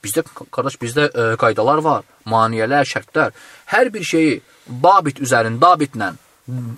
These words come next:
ə, davabitlərindən həll eləmişiksə, bu çıxan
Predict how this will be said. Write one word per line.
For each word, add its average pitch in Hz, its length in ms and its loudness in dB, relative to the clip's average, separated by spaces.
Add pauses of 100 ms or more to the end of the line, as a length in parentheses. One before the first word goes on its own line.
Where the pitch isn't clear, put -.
ə, 120 340 -2
davabitlərindən 139 800 2
həll 185 220 0
eləmişiksə, 147 580 -2 (440)
bu 320 120 -6
çıxan 190 320 -4